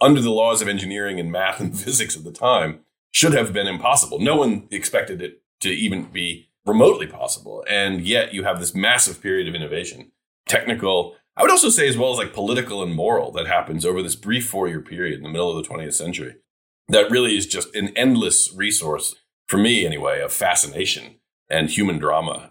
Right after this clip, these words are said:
and what people are really capable of when they have, as you said, that kind of just sense of purpose. All the cards are on the table. We need to get this done.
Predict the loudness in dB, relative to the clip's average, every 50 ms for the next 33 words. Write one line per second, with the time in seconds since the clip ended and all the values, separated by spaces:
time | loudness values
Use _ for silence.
0 | _ -10 -8 -6 -6 -2 0 0 0 0 -4 -6 -4 -2 -2 -2 -2 -2 -2 -2
1 | -4 -4 -6 -8 -8 -10 -10 -10 -4 -2 -2 -2 -2 -2 -4 -2 -2 -2 0 0
2 | -2 -2 -2 -4 -4 -4 -4 -2 -2 -2 -2 -4 -6 -8 -10 -10 -10 -4 0 0
3 | 0 0 0 -4 -8 -6 0 0 0 0 0 -4 -12 -14 -14 -14 _ _ _ _
4 | 4 6 6 6 4 2 2 2 2 2 2 0 -2 -2 -2 -4 -6 -6 -6 -6
5 | -6 -8 -12 -14 -12 -10 -6 -4 -4 -4 -4 -4 -6 -6 -6 -8 -12 -10 -8 -6
6 | -6 -6 -8 -12 -20